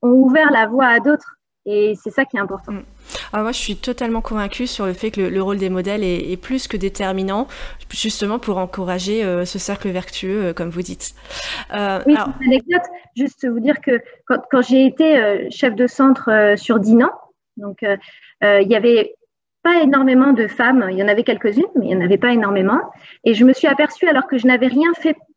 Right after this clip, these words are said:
Speaker 1: pour ça, en fait, hein, j'avais pas été chercher plus particulièrement des femmes sapeurs-pompiers, euh, volontaires ou professionnelles. Je me suis aperçue qu'en fait,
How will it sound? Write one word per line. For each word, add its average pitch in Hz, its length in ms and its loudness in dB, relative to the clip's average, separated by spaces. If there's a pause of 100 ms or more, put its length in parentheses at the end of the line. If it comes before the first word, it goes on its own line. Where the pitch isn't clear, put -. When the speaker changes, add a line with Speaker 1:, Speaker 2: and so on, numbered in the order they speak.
(100)
Speaker 1:
pour 294 160 -2
ça, 247 220 0
en 208 80 -6
fait, 196 240 -2
hein, 254 100 2
j'avais 208 240 0
pas 285 140 2
été 277 240 -2
chercher 285 480 -2 (180)
plus 262 120 -2
particulièrement 240 760 0
des 220 160 2
femmes 277 400 2 (100)
sapeurs-pompiers, 220 960 -2
euh, 196 140 4
volontaires 202 640 0
ou 202 160 -6
professionnelles. 226 680 -2 (400)
Je 254 100 2
me 247 60 6
suis - 140 0
aperçue 262 540 0
qu'en 247 100 -2
fait, 302 240 0